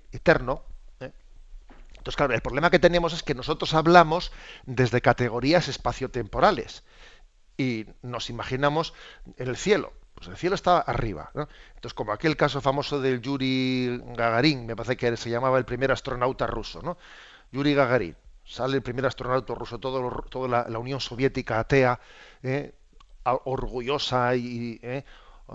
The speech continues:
Pues un poco si-, sintiéndose, ¿no? Pues como Dios,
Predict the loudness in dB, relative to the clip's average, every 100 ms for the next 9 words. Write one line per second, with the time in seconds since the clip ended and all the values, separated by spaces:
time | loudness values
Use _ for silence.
0 | -18 -16 -12 -10 -10 -12 -12 -4 -4 -4
1 | -8 -8 -8 -10 -10 -2 -2 -2 -6 -6
2 | -4 -2 -4 -6 -8 -8 0 0 0 -4